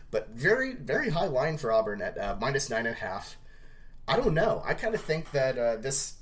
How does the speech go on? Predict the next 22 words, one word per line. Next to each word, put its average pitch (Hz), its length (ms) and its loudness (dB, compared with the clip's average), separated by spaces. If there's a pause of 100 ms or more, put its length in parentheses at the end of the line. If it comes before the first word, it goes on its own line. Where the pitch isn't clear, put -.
this - 340 -4
is 123 200 -4 (220)
going 123 260 0
to 110 60 -4
be 107 360 -8
one 117 180 -6
of 110 60 -6
these 110 180 -6
games 117 340 -4
where 98 120 -6
you 98 80 -10
look 143 240 -4
back 113 300 -2 (420)
at - 100 -8
the 117 100 -2
end 131 120 -2
of 110 40 -8
the 110 80 -8
year 107 240 0
and 101 100 -2
are 101 120 -2
like, 98 320 -4